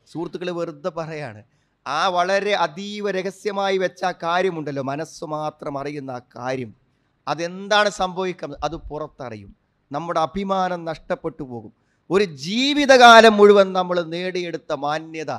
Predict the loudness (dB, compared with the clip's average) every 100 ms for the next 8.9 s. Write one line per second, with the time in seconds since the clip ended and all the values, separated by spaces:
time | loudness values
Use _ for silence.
0 | -12 _ _ -10 -8 -8 -12 -10 -12 -10
1 | -10 -8 -8 -8 -10 -10 -12 -14 -14 -16
2 | -12 -14 -16 _ -14 -12 -12 -14 -18 -20
3 | _ _ _ -6 -6 -6 -10 -8 -8 -8
4 | -12 -14 -8 -8 -8 -8 -6 -6 -6 -12
5 | -8 -6 -6 -6 -6 -4 -4 -6 -8 -10
6 | -10 -12 -12 -14 -14 -14 -18 -20 -20 -20
7 | _ _ _ _ -10 -8 -4 0 2 2
8 | -2 -2 0 2 2 0 -2 -4 -8